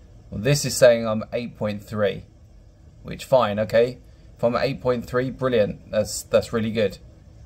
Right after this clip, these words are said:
Eight point two, there we go. That seems about right. It's now in the evening time, nine o'clock at night. So eight point two, I can understand.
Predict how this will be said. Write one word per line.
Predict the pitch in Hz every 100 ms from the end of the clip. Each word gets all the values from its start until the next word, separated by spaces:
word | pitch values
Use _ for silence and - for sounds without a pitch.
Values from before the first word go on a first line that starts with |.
| -
Eight | 135 -
point | 120 113
two, | - 101 101
there | 110
we | 104
go. | 90 95 - - - - -
That | 110 -
seems | 113
about | 95 92 107
right. | 98 85 80
It's | -
now | 95 110 107 104
in | 104
the | 110
evening | 110 101 101
time, | 101 104 107 98 -
nine | 110 104
o'clock | 98 98 101
at |
night. | 107 117 120 - - - - - -
So | - 104 -
eight | 131
point | 131 123 110
two, | 120 117 113 -
I | 117
can | 110
understand. | 107 101 110 95 92 -